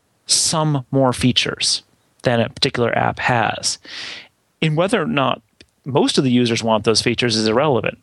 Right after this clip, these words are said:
You know, Word's a perfect example. It's got a bazillion features. It probably has almost any feature anyone wants. It's more that people don't actually even know that it has the features 'cause there's so many of them are there, it's hard to find them.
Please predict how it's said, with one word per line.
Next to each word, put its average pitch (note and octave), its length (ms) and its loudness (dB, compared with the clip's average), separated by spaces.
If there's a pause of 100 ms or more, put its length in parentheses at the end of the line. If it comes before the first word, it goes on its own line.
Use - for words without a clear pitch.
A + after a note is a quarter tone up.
You B2+ 80 -2
know, G#2+ 260 -2 (200)
Word's C3 400 0
a A2+ 40 -4
perfect B2 260 0
example. A2+ 520 0
It's A2 100 -2
got B2 160 0
a A#2+ 120 -2 (260)
bazillion C3+ 760 2
features. A#2+ 440 -2
It B2 80 -6
probably B2+ 320 2
has A2+ 120 2
almost C3+ 300 0
any C#3 240 0
feature - 320 0
anyone C3+ 400 0
wants. A#2+ 600 0 (580)
It's C#3+ 160 0
more D3 180 2
that C3 80 -2
people D3 220 0
don't C3+ 140 2
actually C3+ 260 2
even B2+ 240 2
know F#3+ 200 2
that F#3+ 120 2
it C3 60 2
has B2 140 2
the B2 80 2
features A#2 360 -6
'cause A2+ 160 0
there's A#2 180 0
so D3 140 0
many C3 200 2
of A#2+ 80 0
them A2+ 140 0
are A2 60 0
there, D3+ 360 2
it's C3 140 -2
hard A#2+ 220 0
to B2+ 40 2
find D4+ 400 0
them. - 120 -4